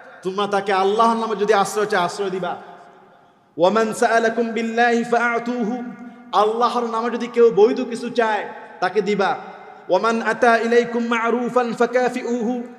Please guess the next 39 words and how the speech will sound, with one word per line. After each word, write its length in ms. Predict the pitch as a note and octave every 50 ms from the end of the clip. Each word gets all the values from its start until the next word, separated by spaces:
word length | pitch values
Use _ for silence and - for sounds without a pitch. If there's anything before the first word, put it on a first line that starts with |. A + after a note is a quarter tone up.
| - - - - - -
এবং 280 | F3 G3 G#3 A#3+ A#3 A3+ - -
তোমাকে 340 | G#3+ G#3+ B3 B3+ B3+ C4+ B3
যদি 160 | A#3+ A3 B3 -
কেউ 180 | A#3+ A3+ A#3 - -
কিছু 200 | G#3 G3+ A3+ A3+
দেয়, 380 | F#3 A3 A3 A#3+ C4+ D#4 D4 - - - - - - - -
এটার 300 | - G3 G3 A#3 A3 G#3+
উত্তম 540 | G#3+ - A#3 A3+ - - - - A#3+ A3 G#3+ -
প্রতিদান 420 | G3+ A3 G#3+ A#3 A#3 G#3+ A3+ A3 G#3+
দেওয়ার 220 | G#3+ G#3+ G#3 G#3
চেষ্টা 280 | G#3 G#3 G#3 G#3 G#3+ G3+
করবা। 400 | F3+ F#3+ F3+ F3+ F3+ E3 C#3+ - - - - - - - - - -
যদি 200 | F3 G3 G#3 G#3
সেটা 320 | - - A3 G#3 A3+ A3+
দিতে 220 | A3 A3+ A3+ A3+ A#3
না 220 | A3 A3 A3+ A#3
পারো, 360 | A#3 A#3+ B3 B3 B3 B3+ B3+ B3 - - - - - -
ফাইন 380 | G3 G#3 A#3+ C4 C#4+ C#4 C4+
লাম 200 | C4 B3+ A#3+ A3+
তাজিদু 460 | G#3 - C4 C#4 C4+ C#4 A3 C4 A#3+ G#3+
ফাদউ 600 | - A3+ C4 C4 B3+ A#3 G#3+ A#3 A#3 A3+ G#3+ G#3
লাহু, 320 | A3 G#3 G#3+ G#3+ G#3+ G3+
তার 220 | - G3+ G3 F#3+
জন্য 180 | C#3+ G3 G3 G3
দোয়া 260 | F3 E3+ F#3 F#3 F3
করো। 380 | E3 F3+ F#3+ F3+ D#3+ - - - - - - - - - -
তোমাকে 340 | - F#3 G#3 A#3 A#3+ A#3+ B3+
যদি 180 | A#3 A#3+ A#3+ B3
কেউ 220 | B3 B3+ A#3+ A#3+
কিছু 280 | B3 B3 B3 A#3 - B3+
দেয়, 340 | - A#3+ A#3+ B3+ C4 B3+ A3 - - - - - - -
সেটার 280 | - - G#3 G#3 A3+ A3 A3+
উত্তম 440 | B3+ C4+ - - - - D#4 D4 C4
প্রতিদান 480 | - - C4 B3+ C4 - B3 A#3+ A#3
দিবা, 320 | A#3 G#3+ A3+ G3 G3+ F3 - - - - - - -
আর 120 | - G3 G3+
না 220 | G3+ G#3+ A#3 B3+
পারলে 360 | B3 B3 B3+ B3 B3 A#3 A3+
মিনিমাম 380 | G3+ G#3 A3 A#3 A#3+ A#3+ A#3+